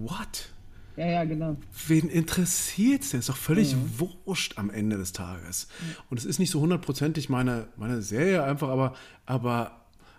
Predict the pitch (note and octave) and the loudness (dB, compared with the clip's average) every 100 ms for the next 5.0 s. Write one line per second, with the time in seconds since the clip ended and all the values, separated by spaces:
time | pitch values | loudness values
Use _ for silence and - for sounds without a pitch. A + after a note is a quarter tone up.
0 | - A2+ A2 A2+ D#3+ G#3 - D#3+ C#3+ - | -8 -2 0 2 2 0 2 2 2 0
1 | - C#3+ C3 B2 A#2+ - A#2 G3 F#3+ B2+ | -2 0 2 0 -2 0 2 4 4 4
2 | - A#2+ A#2+ C3 C3+ - - - - - | -2 -6 -4 -2 -4 -8 -14 -14 -8 0
3 | D3 C3+ - A#2+ B2 D3 B2+ G#2 G#2+ - | 2 2 0 0 2 4 2 0 -4 -4
4 | A2 C3 - G2+ - - - F2 E2 C#2+ | -2 -2 -4 -6 -6 -10 -12 -10 -12 -12